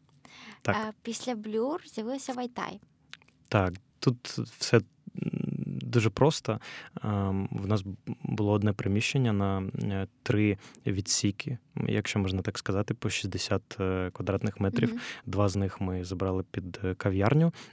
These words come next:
Speaker 1: Хотіли зробити велику, але сто вісімдесят метрів, і три, три відсіки забрати, це вже було, е, занадто. І тому ми, е, довго думали, що ми зробимо там. Е, у нас є,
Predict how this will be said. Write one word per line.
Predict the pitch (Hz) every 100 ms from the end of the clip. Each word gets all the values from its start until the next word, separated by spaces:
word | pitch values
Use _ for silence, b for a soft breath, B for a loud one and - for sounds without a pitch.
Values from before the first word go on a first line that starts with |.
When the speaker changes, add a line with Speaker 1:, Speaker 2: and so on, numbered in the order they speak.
| - 104
Speaker 1:
Хотіли | - - 107
зробити | 101 101 -
велику, | 98 123 - 98
але | 107 104
сто | - 107
вісімдесят | 90 98 95 - 143
метрів, | 151 123 104 - 104
і | 95
три, | - 107 101
три | - 107 98 95
відсіки | 104 104 104 - 104 98
забрати, | 92 98 95 -
це | -
вже | 104 104
було, | 98 98 95 - B B B
е, | - 92 95
занадто. | 110 95 90 -
І | -
тому | - 127
ми, | 165 113 101 98 -
е, | 101 95 92 90 -
довго | 107 104
думали, | 101 104 98
що | 98 - 104
ми | 98 95 90
зробимо | 95 98 95 95
там. | - 123 180 - B B -
Е, | 101 95
у | 92 92
нас | 104 - 98
є, | 98